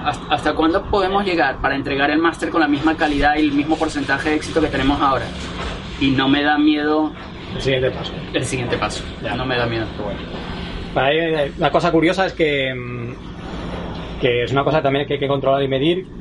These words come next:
Speaker 2: que es, dicen, "Más, tenemos más tiempo que nunca para planificar". Pero como tenemos más tiempo que nunca para planificar, ¿cuántas cosas nuevas han salido en esta reunión de, que llevamos aquí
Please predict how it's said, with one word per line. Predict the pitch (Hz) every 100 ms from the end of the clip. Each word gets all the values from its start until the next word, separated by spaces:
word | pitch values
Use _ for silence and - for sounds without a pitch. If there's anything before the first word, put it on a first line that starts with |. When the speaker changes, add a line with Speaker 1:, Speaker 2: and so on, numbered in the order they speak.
| -
Speaker 2:
que | 135
es, | 110 - - - -
dicen, | 120 120 - - - -
"Más, | 156 185
tenemos | - 156 196
más | 190 185
tiempo | 190 180 160
que |
nunca | 160 185 180
para | 160 139
planificar". | 143 135 131 151 180 - - - - -
Pero | 127 123
como | 120
tenemos | 127 156
más | 165 156
tiempo | 165 165
que |
nunca | 160 160
para | 156 147
planificar, | 151 151 160 156 165
¿cuántas | 151 135 139
cosas | - 147 -
nuevas | 151 143
han | 143
salido | 139 147 135
en | 113
esta | 120 143
reunión | 135 135 143 117
de, | 110 107 - - - -
que | 120
llevamos | 110 135 160 156
aquí | 135 170 185